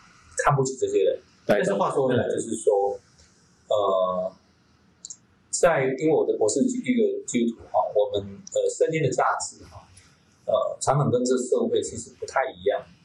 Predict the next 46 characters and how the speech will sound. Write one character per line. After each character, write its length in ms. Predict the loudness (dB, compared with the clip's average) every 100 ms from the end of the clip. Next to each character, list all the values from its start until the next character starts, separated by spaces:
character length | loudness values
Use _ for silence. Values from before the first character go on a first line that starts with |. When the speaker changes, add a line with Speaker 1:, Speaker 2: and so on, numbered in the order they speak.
| _ _ 0
Speaker 2:
嗯。 300 | 2 2 0
Speaker 1:
呃， 480 | 0 2 0 -2 -4 -12 -20 _ _ _ _ _ _ _ _ _ _
在 220 | -2 0 0
圣 260 | 0 2
经 100 | 2
里 160 | 0 0
面 140 | 0
有 60 | 0
这 100 | 2
样 160 | 0 -2
讲， 200 | -4 -4 -6 _ -20 -6
Speaker 2:
对。 120 | -2 2
Speaker 1:
说 100 | 2
你 100 | 2
借 240 | 0 0
钱 180 | 0 -2
给 140 | -4
穷 260 | 0 0 2
人， 140 | 0 0
就 100 | -2
是 100 | 0
借 160 | -2
给 100 | -2
上 160 | -4 -6 -8
帝。 80 | -20 -20 _ _ _ _ _
Speaker 2:
哦。 520 | 0 2 2 2 4 4 2 -2 -10 -20 -20 _ -20 -20 _ _ -2
Speaker 1:
那 300 | 2 2 0
他 200 | -2 -4
也， 80 | -8 -16 _ _ 0 2 2
也 80 | 2
有 100 | 0
讲， 160 | 0 -2 -4
就 140 | -4
是 180 | -4 -6
说 420 | -2 2 2 0
七 320 | -4 -4 0 2
年 200 | 2 4 4
哈， 200 | 4 2
因 60 | 2
为 140 | 2 -2 -6 _ _ _ -16
以， 260 | -16 -12 -12
以， 320 | -12 -2 0
犹 60 |
太 160 | 2 2
人 180 | 0 -2
哈， 220 | -2 -2